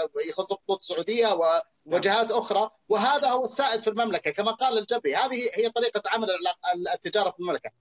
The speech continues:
Speaker 1: بعض الأحيان لا يكون فسادا مباشراً،
Speaker 2: نعم.
Speaker 1: ولكن بالتأكيد هو عملية فاسدة لأنها مرتبطة بسلطة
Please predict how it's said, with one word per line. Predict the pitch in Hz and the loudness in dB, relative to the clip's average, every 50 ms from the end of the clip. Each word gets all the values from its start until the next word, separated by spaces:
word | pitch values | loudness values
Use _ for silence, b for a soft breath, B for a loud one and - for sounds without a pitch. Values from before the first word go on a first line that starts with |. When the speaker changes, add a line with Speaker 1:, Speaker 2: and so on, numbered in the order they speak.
| _ _ _ _ | _ _ _ _
Speaker 1:
بعض | 226 233 247 | 0 0 2
الأحيان | 277 403 - 240 269 269 | 0 0 0 0 -2 0
لا | 262 262 285 | 2 0 0
يكون | 277 277 - 277 220 | 0 -2 -4 -4 -2
فسادا | 247 233 220 262 254 254 220 220 | -2 -2 0 0 0 2 0 -2
مباشراً، | 208 202 202 233 254 247 - - 185 156 196 | -2 -2 0 0 0 0 0 -4 -2 -2 -2
Speaker 2:
نعم. | 247 - _ _ _ _ | -2 -2 _ _ _ _
Speaker 1:
ولكن | 160 214 254 233 - 254 | 0 0 0 2 0 -2
بالتأكيد | 226 254 - 254 208 214 - 269 285 208 | -2 0 0 0 -2 -2 -2 -6 -2 0
هو | 220 233 | 0 0
عملية | 226 202 214 214 233 226 262 247 233 226 - | 2 0 0 0 0 0 0 -2 -2 0 0
فاسدة | 254 254 - - _ 254 | -2 -2 -2 -6 _ -6
لأنها | 233 233 233 233 220 | -6 -4 -2 -2 -2
مرتبطة | 220 220 214 - - 226 233 - - 220 208 | 0 -2 -2 -4 -2 -2 -2 -2 0 -2 -2
بسلطة | 196 - - 262 262 - - 262 247 | -2 -2 -2 -4 -4 -2 -4 -4 -4